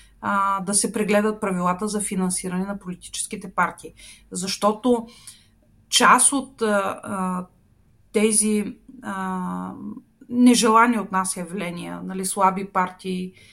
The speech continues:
ялови парламенти, а, нали, бързо ходене на избори, това всичко е защото имаше, а, доста пари, които влязаха в политиката, които искаха представителство, буквално директно през, а,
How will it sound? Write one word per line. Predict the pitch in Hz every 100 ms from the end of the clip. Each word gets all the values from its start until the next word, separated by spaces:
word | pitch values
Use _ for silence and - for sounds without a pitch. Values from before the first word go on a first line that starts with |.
| _ _
ялови | 196 190 190 196 190 190
парламенти, | 190 185 175 180 180 180 185 180 175 170 - _ _
а, | - 196 190 180
нали, | 190 190 196 196
бързо | 208 220 196
ходене | 214 220 214 202 196
на | 196
избори, | 202 190 233 254 - -
това | - 220
всичко | 220 254 - 247
е | 240
защото | 208 - 208 208 226 240 247 -
имаше, | 208 208 208 - 214 220 - - - _
а, | 214 202 202 196 196 196 202 - - - -
доста | 185 214 220 - 214
пари, | 208 220 247
които | 247 240
влязаха | 214 214 202 208 208
в |
политиката, | - 190 185 214 247 254 247
които | 208 208
искаха | 196 - 214 226
представителство, | 226 185 - - 208 208 190 175 - 247 - - _ -
буквално | 180 - 196 196 214
директно | 202 190 185 185 220 233
през, | 214 190 190 - 208
а, | 202 196